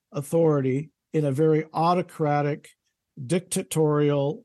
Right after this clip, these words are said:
and even totalitarian fashion. And what I mean by that is the member of the religion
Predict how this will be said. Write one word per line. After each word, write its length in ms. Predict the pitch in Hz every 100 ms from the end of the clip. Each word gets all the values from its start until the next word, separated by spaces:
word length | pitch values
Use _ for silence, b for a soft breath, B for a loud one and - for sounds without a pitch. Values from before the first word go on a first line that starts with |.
| _
and 180 | 143 143
even 260 | 170 160 147
totalitarian 1080 | 143 143 151 147 147 139 143 139 135 127
fashion. 600 | 123 147 147 143 - 120 - _ -
And 100 | 131
what 140 | 143
I 120 | 143 143
mean 320 | 160 208 190
by 240 | 147 139
that 280 | 127 127 120
is 400 | 123 120 123 - b b b b b
the 140 | 180
member 500 | 220 156 180 214 190
of 160 | 175 147
the 200 | 156 143
religion 680 | 160 156 180 151 131 135